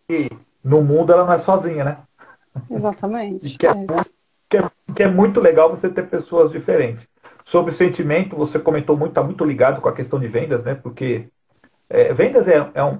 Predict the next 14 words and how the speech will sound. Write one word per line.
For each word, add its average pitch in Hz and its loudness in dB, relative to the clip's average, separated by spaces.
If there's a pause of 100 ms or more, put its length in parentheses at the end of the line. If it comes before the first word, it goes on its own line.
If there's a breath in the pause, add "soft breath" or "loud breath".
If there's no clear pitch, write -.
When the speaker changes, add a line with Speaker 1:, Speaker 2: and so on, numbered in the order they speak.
Speaker 1:
é, 135 0
é 147 8
emoção. 123 0
E 123 -4
esse 135 -4
Speaker 2:
É 151 2
Speaker 1:
detalhe 170 0
que 180 -10
você 160 -4
Speaker 2:
emoção. - -2
Speaker 1:
comentou, 151 -8 (280)
uma 139 -4
emoção, 131 -2 (420)
ele, 135 -2